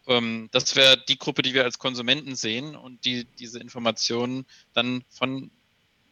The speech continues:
Experten angereichert bekommen und, und als Präsentation letztendlich dann konsumieren. Und auf der anderen Seite haben wir dann unsere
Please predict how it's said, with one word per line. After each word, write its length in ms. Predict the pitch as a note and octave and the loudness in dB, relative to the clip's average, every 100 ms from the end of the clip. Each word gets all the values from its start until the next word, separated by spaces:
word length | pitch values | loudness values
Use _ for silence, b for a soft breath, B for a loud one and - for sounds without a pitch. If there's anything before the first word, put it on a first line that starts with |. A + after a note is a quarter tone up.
| _ | _
Experten 600 | - - C3 D3 D#3 D3 | -8 0 2 2 -2 -4
angereichert 640 | - D#3+ D#3+ C#3+ D#3+ D#3+ | -2 0 2 4 4 0
bekommen 580 | C#3 - D#3 D#3 D#3 D#3 - | -2 0 2 2 -2 -6 -12
und, 440 | C3+ B2 C3 C3 | -14 -14 -16 -14
und 220 | B2+ - | -14 -2
als 160 | A#2+ A#2 | -2 0
Präsentation 720 | B2 A#2+ A#2+ A#2+ - B2+ C#3 | 0 0 0 0 2 2 2
letztendlich 560 | C3 - C3 C#3 - | 2 0 -2 0 0
dann 400 | - A#2 A#2+ A#2+ | 2 0 0 -8
konsumieren. 640 | - B2 A#2+ A2+ A2 A2 G#2+ B B B | -8 -4 -4 0 2 2 0 B B B
Und 140 | - A#2+ | -4 -2
auf 80 | |
der 180 | - - | 0 0
anderen 260 | A#2 C3+ D3+ | 2 4 6
Seite 440 | C#3+ C#3 D3 C#3 - | 6 6 4 -2 -2
haben 100 | C3 | 2
wir 80 | A#2+ | 4
dann 220 | A#2 A#2 | 4 2
unsere 500 | A#2+ A#2 A2 G#2+ | -4 0 4 4